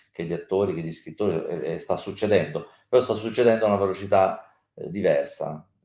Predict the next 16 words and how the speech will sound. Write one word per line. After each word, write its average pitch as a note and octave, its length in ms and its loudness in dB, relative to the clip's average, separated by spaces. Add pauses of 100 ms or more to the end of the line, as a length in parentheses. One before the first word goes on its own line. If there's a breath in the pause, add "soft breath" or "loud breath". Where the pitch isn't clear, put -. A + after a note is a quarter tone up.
(180)
Mm, D#2 280 -16 (260)
diciamo G2+ 260 -4
che G2 100 -6
la G2+ 80 4
crescita G2+ 560 0 (260 loud breath)
della, F2 1040 0
de-, F2+ 360 -10
de-, F#2 160 -12
de-, F#2 260 -8
della, F2+ 460 -4
della F2 240 -4
domanda F#2 600 0
è E2 560 -6
stata F2 240 -6
molto F2 240 -6
rapida. D2+ 540 -6